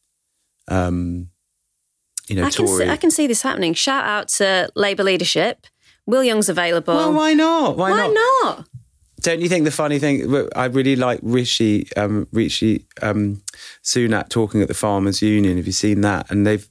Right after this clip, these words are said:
Speaker 1: and they've gone, he's quoted Eisenhower. I don't know if you saw this, but they've <laughs> gone, so funny. They've got, he's such a dick. They've got, <laughs> I feel, I feel really sorry for him 'cause I actually think he might be an all right person, but I just think he's a bit of a dick.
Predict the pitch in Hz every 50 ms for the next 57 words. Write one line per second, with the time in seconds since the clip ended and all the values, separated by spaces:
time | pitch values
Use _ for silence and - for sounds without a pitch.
0 | - 110 113 113 113 110 - - 127 117 117 123 120 - - - 110 113 120 -
1 | - - - 127 113 120 - 110 107 117 117 120 117 - - - 95 90 92 82
2 | 78 85 85 87 - - - 95 92 95 95 - - 101 98 92 90 92 92 -
3 | - - - - - 117 117 - - - - - - - - - - - 220 -
4 | _ _ _ - - _ - - - - - - - - - 190 - _ - -
5 | - - - - - - - - - - - - - - - - - - 196 175
6 | - - - - - - - 220 - - - - - 214 208 - - - 185 170
7 | - 196 190 156 101 82 - _ - - - - - - - 151 170 185 190 -
8 | 147 - - - - - - - - - 220 214 523 - 294 247 262 - - -
9 | - - 277 269 - - 320 320 330 320 311 320 320 294 285 277 - 285 254 262
10 | 269 - 226 202 196 - - 220 - - 214 226 - - - 277 269 254 240 220
11 | 185 180 165 151 151 139 - - 143 135 131 139 139 135 123 117 127 123 123 -
12 | - 120 117 113 117 - - 151 160 170 - - - - - - - 208 - -
13 | - - - - - 175 - - - 117 101 - 87 80 101 123 147 - _